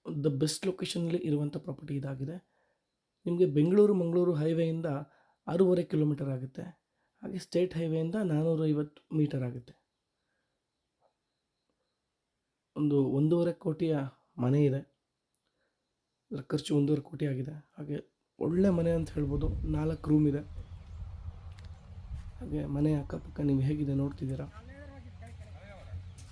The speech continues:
ಇದು ಬೆಸ್ಟ್ ಲೊಕೇಶನ್ ಅಂತ ಹೇಳ್ಬೋದು. ಈ ಪ್ರಾಪರ್ಟಿ ಅಕ್ಕಪಕ್ಕದಲ್ಲಿ ತುಂಬ ಹೋಮ್ ಸ್ಟೇ ಮತ್ತು ರೆಸಾರ್ಟ್‌ಗಳಿದೆ.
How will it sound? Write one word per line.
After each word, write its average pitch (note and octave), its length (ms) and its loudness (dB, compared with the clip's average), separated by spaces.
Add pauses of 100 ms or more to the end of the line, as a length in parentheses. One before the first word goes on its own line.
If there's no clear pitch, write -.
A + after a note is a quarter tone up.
(2250)
ಇದು C#3 100 -2
ಬೆಸ್ಟ್ D3+ 340 0
ಲೊಕೇಶನ್ E3+ 360 -2
ಅಂತ D#3 180 -2
ಹೇಳ್ಬೋದು. C#3 680 -4 (600)
ಈ F#3+ 80 0
ಪ್ರಾಪರ್ಟಿ F3 440 -2
ಅಕ್ಕಪಕ್ಕದಲ್ಲಿ D3+ 600 -4
ತುಂಬ D#3+ 300 2
ಹೋಮ್ D3 260 2
ಸ್ಟೇ - 140 -6
ಮತ್ತು D3 500 -4
ರೆಸಾರ್ಟ್‌ಗಳಿದೆ. C#3 540 0